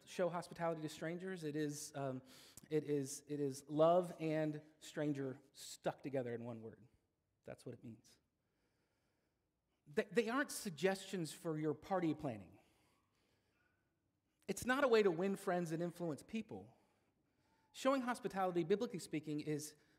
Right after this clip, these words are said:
is, is, is welcoming people that would not normally be in your world and in your life to be with you and you with them. In the first century, the church as a whole,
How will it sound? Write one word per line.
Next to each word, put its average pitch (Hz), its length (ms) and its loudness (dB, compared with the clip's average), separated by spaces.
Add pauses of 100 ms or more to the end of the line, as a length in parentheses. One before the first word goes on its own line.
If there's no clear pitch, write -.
(220)
is, 151 200 -2
is, 147 400 -6
is 151 200 -6
welcoming 196 800 0
people 135 540 -10 (420)
that 180 160 2
would 190 140 6
not 202 220 0
normally 208 420 2
be 180 280 -4
in 175 100 -2
your 170 120 -2
world 156 320 0
and 151 100 -4
in 151 100 -4
your 143 120 -2
life 131 320 -6 (1500)
to 170 100 -10
be 226 280 -4
with 170 240 -8
you 98 80 -14 (220)
and 160 180 -6
you 233 160 -4
with 208 240 -6
them. 233 160 -8 (3000)
In 190 60 2
the 202 60 4
first 214 280 2
century, 156 500 0
the 156 60 2
church - 580 -2 (840)
as 156 120 0
a 143 60 -2
whole, 143 560 2